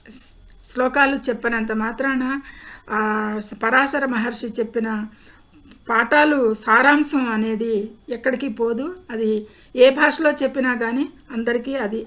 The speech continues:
అదే ప్రామాణికంగా ఉంటుంది అనేది నా నమ్మకం. ప్రేక్షకులు ఇది గమనించగలరు. ఇక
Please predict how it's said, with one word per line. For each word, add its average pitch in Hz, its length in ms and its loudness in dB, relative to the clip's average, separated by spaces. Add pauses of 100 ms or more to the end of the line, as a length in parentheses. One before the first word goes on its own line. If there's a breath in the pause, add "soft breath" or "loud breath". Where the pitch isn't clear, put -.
(100)
అదే 220 260 0
ప్రామాణికంగా 226 720 -2
ఉంటుంది 220 440 0
అనేది 208 320 -2
నా 214 160 -2
నమ్మకం. 190 460 -8 (680 soft breath)
ప్రేక్షకులు 226 440 -4
ఇది 214 180 0
గమనించగలరు. 196 760 -4 (800 loud breath)
ఇక 285 120 -2